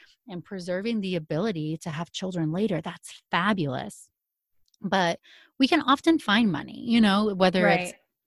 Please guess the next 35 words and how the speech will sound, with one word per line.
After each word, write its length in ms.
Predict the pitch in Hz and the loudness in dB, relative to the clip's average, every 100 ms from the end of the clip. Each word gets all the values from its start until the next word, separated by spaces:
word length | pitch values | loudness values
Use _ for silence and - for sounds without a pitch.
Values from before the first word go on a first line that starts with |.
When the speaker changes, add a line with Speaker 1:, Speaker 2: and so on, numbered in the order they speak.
| _ | _
Speaker 1:
credit 260 | - 254 254 | 0 2 4
cards 420 | - 240 233 226 | 4 4 4 2
or 120 | 170 | -2
loans, 800 | 175 233 226 220 214 214 202 - 220 | 0 0 2 4 4 4 2 -2 -4
you 160 | 185 | 0
know, 160 | 151 151 | 0 0
whether 300 | 156 151 - - | 0 -2 -6 -6
it, 220 | 202 - _ _ | -8 -8 _ _
you 120 | 214 | -2
know, 360 | 151 151 160 175 _ | 0 -2 -4 -10 _
savings, 720 | - 240 226 220 220 208 196 | -6 -2 0 2 2 0 -2
et 100 | 185 | -4
cetera. 260 | - 196 202 | 0 2 4
It's 120 | - | 4
not 180 | 269 - | 4 4
easy. 320 | 214 160 147 | 0 2 0
So 160 | - 190 | 2 2
I 60 | |
don't 180 | 214 - | 4 2
act 180 | 202 - | 0 0
like 140 | 190 | -2
it's 180 | 175 - | -4 -2
not. 280 | 156 156 - - - _ - | 0 0 -4 -12 -20 _ 0
But 240 | 185 180 - | 2 2 -2
if 140 | 175 | 0
you 120 | 254 | 4
run 120 | 240 | 4
out 120 | 226 190 | 2 0
of 60 | |
time, 260 | - 175 156 | -2 -2 0
you 120 | 147 | 0
run 160 | 135 117 | -2 -2
out 80 | |
of 80 | - | -6
time. 340 | - 62 - | -8 -8 -8